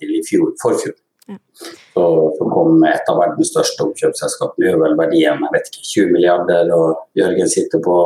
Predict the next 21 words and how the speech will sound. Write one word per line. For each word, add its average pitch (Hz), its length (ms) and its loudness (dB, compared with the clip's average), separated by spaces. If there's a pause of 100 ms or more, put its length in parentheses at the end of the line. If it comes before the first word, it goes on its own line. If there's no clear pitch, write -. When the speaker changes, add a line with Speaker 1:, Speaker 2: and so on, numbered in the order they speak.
(760)
Speaker 1:
ti - 160 2
milliarder 87 480 2
av 85 100 2
det, 87 160 0
så 87 140 -2
han 90 120 2
er 90 120 -2
vel 87 120 0
en 87 140 2
av 82 260 2 (140)
Norges 85 400 -2
topp - 220 -2
ti 85 160 2 (120)
rikeste - 460 -2
snart, 339 300 0
så. 302 180 -8 (960)
Så, 110 120 0 (440)
så 107 160 0
du 113 160 4
har, 113 400 2
og, 107 460 2